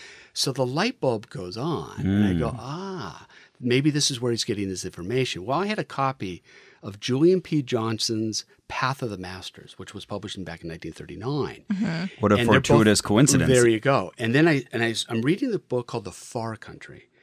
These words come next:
Speaker 1: which is the most plagiarized of any of Twitchell's books.
Speaker 3: Mm-hmm.
Speaker 1: And I started looking, you know, you notice one paragraph, now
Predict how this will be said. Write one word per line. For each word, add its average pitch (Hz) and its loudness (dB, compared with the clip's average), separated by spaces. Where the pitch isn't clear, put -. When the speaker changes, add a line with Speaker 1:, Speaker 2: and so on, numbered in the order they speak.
Speaker 1:
which 117 -2
is 107 -4
the 120 -4
most 120 4
plagiarized 107 -2
of 90 -16
any 131 2
of 104 -2
Twitchell's - -12
books. - -18
Speaker 3:
Mm-hmm. 190 0
Speaker 1:
And 113 -4
I 110 -2
started 151 -2
looking, 151 -4
you 127 6
know, 117 8
you 95 0
notice 123 8
one 117 4
paragraph, 113 0
now 202 -2